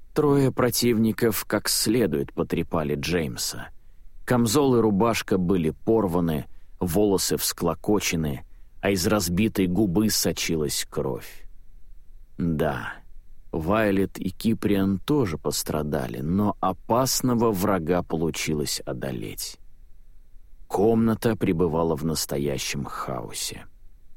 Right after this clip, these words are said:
Стол разнесло в щепки, а пол покрывали обломки старой штукатурки. Готье замер возле своего перевернутого кресла, шаря похожими на червей пальцами вокруг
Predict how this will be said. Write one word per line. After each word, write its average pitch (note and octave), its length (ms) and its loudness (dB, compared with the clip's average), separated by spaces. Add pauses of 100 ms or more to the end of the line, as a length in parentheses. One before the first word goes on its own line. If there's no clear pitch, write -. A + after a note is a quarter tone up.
(280)
Стол G#2+ 580 2 (300)
разнесло A2+ 720 4
в - 60 -2
щепки, - 760 -2 (380)
а G#2 120 2
пол C3 320 4
покрывали G#2+ 580 4
обломки F#2 640 2
старой D#2 460 0
штукатурки. - 960 -6 (1120)
Готье F2 680 0
замер D#2 600 0
возле D2 360 -2
своего D#2 460 0
перевернутого D2+ 960 -2
кресла, E2 600 0 (380)
шаря B2 440 2
похожими G#2+ 680 2
на F#2 200 4
червей F#2 560 2
пальцами F2+ 720 0
вокруг - 600 -2